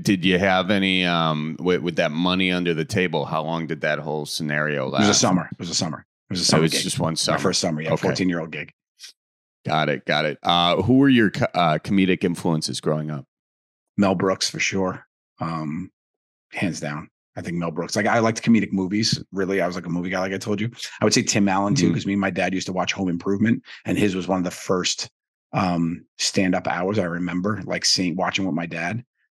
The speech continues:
Speaker 2: Um, I would say him. Richard Jeni was another one that I, I watched.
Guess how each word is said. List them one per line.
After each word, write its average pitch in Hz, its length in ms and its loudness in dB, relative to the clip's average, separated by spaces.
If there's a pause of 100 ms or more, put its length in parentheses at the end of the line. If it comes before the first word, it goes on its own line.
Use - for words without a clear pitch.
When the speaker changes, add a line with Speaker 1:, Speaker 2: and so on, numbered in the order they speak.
Speaker 2:
Um, 85 640 -2 (120)
I 92 60 -6
would 87 100 -4
say 92 100 0
him. 92 300 2
Richard 90 280 -2
Jeni 92 420 -2
was 95 140 -10
another 92 220 -4
one 92 260 -4
that 87 160 -6 (100)
I, 85 300 -6
I 80 80 -8
watched. 82 480 -4